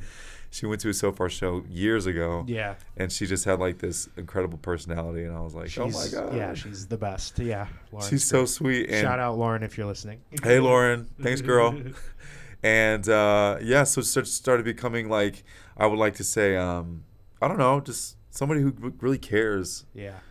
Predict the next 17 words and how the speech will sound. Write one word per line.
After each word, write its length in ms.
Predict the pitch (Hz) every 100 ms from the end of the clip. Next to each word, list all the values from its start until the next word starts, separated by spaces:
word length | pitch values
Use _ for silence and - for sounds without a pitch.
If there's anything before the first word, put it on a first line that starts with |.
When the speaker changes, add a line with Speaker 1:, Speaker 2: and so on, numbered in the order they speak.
| - - - - -
Speaker 1:
Actually 340 | - 120 - 117
cares 360 | - 107 107
about 220 | 95 95 95
live 240 | 95 95
music. 460 | 90 92 95 90 -
And 240 | 85 110
Speaker 2:
I 100 | 117
do 140 | 123 123
too, 240 | - 127
man. 280 | 120 113 110
I 160 | 110
love, 280 | 113 117 113 113 110
I 80 | 117
love 140 | 113
the 60 | 113
Speaker 1:
Yeah. 400 | 123 98 95
Speaker 2:
scene 40 | 92